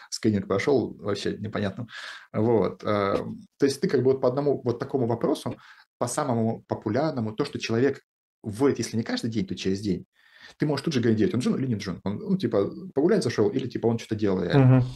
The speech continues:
Speaker 1: Вот. А если он на него отвечает, э, ты такой думаешь, "Ну, классно, хорошо,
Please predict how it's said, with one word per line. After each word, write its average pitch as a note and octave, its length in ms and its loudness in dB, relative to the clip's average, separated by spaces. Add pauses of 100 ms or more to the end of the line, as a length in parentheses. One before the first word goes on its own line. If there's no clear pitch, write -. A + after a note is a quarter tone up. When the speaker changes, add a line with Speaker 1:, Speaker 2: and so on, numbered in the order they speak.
(360)
Speaker 1:
Вот. A#2 400 0 (440)
А - 200 0
если F#3+ 280 2
он G3 140 4
на E3+ 40 2
него E3+ 200 2
отвечает, E3+ 560 -2 (420)
э, G2 360 -2
ты - 60 -10
такой G#2 160 -2
думаешь, F#2+ 180 -4
"Ну, F3 120 2
классно, F#2+ 340 -4
хорошо, G2 420 -4